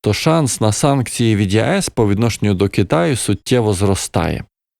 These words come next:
Китайські компанії не зможуть порішати з кожною країною окремо, а будуть мати проблеми з усім Є С разом.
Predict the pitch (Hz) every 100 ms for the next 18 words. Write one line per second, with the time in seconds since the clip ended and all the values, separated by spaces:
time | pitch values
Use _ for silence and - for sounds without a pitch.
0 | - 156 185 170 - 135 147 143 196 196
1 | 139 131 123 120 147 190 120 - 127 117
2 | 107 123 104 98 - 131 104 107 98 -
3 | 117 123 117 104 104 - 113 120 139 117
4 | 92 - 101 110 143 131 117 131 135 127
5 | - 113 98 151 180 147 - 143 123 185
6 | 196 123 135 156 139 - 107 135 131 95
7 | 82